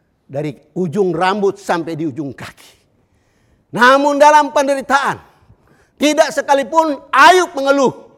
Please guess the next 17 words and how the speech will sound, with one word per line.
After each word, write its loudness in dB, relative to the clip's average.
Tidak -2
sekalipun 0
Ayub 4
berkata -4
kepada -6
Tuhan, 0
"Tuhan, 6
di -2
manakah 0
engkau? -2
Aku 4
sudah -2
setengah -4
mati, 0
aku 0
sudah -4
siksa." -14